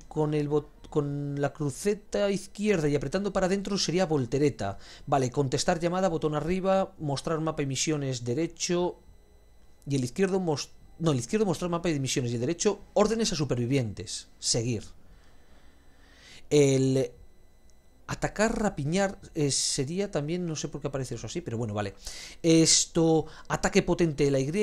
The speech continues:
interactuar el B, saltar y ataque suave. Vale, o sea que son la X y la Y. Y luego la cámara y restablecer cámara, que sería con el botón central. Vale,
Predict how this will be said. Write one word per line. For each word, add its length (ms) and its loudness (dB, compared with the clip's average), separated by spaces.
interactuar 760 0
el 200 0
B, 380 2
saltar 800 0
y 200 2
ataque 320 0
suave. 460 0
Vale, 280 -14
o 40 -12
sea 140 -6
que 80 -8
son 220 -4
la 100 0
X 220 -4
y 20 -6
la 100 0
Y. 260 0
Y 80 2
luego 200 6
la 140 4
cámara 360 0
y 100 0
restablecer 540 0
cámara, 240 0
que 80 -4
sería 180 2
con 80 0
el 60 0
botón 260 -2
central. 440 0
Vale, 280 -10